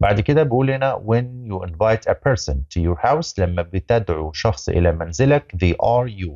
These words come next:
بيكون هو إيه بقى؟ بيكونوا طبعًا الضيوف بتوعك، وضيوف يعني guests. When two people get married، عندما يتزوج شخصين، they have a، بيعملوا إيه بقى؟ بيقوموا إيه؟ بيقوموا حفل زفاف،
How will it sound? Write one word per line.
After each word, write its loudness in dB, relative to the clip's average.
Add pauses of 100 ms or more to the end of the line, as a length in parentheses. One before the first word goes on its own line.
(140)
بيكون 2
هو 4
إيه 0
بقى؟ 4 (380)
بيكونوا 4
طبعًا 2
الضيوف 0
بتوعك، 2
وضيوف 2
يعني 0 (420)
guests. -2 (1800)
When 10
two 6
people 4 (140)
get 2 (160)
married، 2
عندما 4
يتزوج 0 (160)
شخصين، 2 (600)
they 6
have 2
a، -4 (540)
بيعملوا 4
إيه -6
بقى؟ 2
بيقوموا 2
إيه؟ -2
بيقوموا -4
حفل 2
زفاف، 4